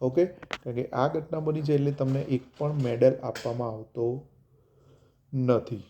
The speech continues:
શું કર્યું છું? એક પણ મેડલ આપવામાં આવતો નથી. ઓકે? એટલે ખાસ યાદ રાખવું રહ્યું. આ ખૂબ જ અગત્યની ને મહત્ત્વની ચર્ચા કરી. આવા જ વીડિયો જોતા રહો, અ,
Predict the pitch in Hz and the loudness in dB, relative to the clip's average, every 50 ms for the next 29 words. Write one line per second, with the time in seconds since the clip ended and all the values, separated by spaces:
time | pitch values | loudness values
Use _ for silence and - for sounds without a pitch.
0 | - - - 175 175 165 147 135 135 131 135 139 139 - - 143 127 - - - | -10 -4 0 0 4 4 4 4 4 4 2 0 -4 -2 0 -2 -2 -2 -2 -4
1 | 160 160 156 139 123 117 123 127 127 113 107 - - 117 110 113 117 113 104 101 | -2 0 2 2 4 6 6 6 6 6 2 0 -2 -4 -4 -2 -2 -2 -2 -4
2 | 104 - - 113 110 113 - - - _ - - 127 117 110 104 - - 139 - | -8 -8 -6 -6 -4 -4 -6 -8 -14 _ -12 -10 -8 -6 -6 -8 -8 -10 -8 -8
3 | 127 123 - 202 220 - - - - - 127 113 117 117 - - - 120 127 143 | -6 -2 -2 -2 -2 -4 -8 -16 -12 -6 -4 -2 -2 -2 -4 -6 -4 -2 0 0
4 | 147 - 165 165 165 160 160 156 147 147 - 170 160 160 160 175 190 - - _ | 0 0 -2 -2 0 0 0 0 0 -2 -2 0 2 2 2 2 0 -4 -10 _
5 | _ _ _ _ _ _ - 120 110 110 110 - - - - 131 135 147 160 147 | _ _ _ _ _ _ -6 -2 -2 0 -2 -2 -6 -6 -6 -2 0 0 0 -2
6 | 147 - - - 131 113 139 143 139 143 147 139 143 147 147 143 139 135 120 110 | -4 -8 -8 -6 -2 0 0 0 2 2 0 2 2 2 2 2 2 0 0 -2
7 | 117 120 - 139 135 131 135 135 139 - - - - - 117 107 - - 131 131 | -4 -4 -4 -2 0 0 0 -2 -4 -8 -12 -14 -8 -6 -6 -4 -2 0 -2 0
8 | 131 135 127 135 160 180 - - _ _ _ _ _ _ - 123 117 120 135 143 | 2 2 2 0 0 -2 -6 -16 _ _ _ _ _ _ -6 -2 2 4 6 6
9 | 143 127 120 127 123 127 135 131 123 120 110 107 - 143 143 147 147 151 - - | 4 2 -2 -2 0 0 0 -2 -2 -4 -6 -4 -2 0 0 0 0 -2 -4 -4
10 | - | -2